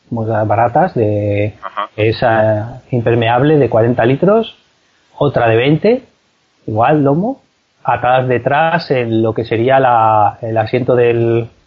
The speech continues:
Speaker 1: del copiloto, del, del paquete, como quieras,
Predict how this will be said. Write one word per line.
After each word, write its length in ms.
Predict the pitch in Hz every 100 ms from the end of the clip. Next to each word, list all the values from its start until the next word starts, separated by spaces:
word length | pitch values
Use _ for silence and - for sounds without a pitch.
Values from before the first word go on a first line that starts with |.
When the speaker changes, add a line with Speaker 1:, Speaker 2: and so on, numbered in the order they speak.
| _ _ _
Speaker 1:
del 120 | 117 110
copiloto, 520 | - 110 135 170 143
del, 440 | 107 101 101 101 110
del 320 | 110 104 101
paquete, 500 | 104 95 147 160 147
como 180 | 120 107
quieras, 320 | 143 190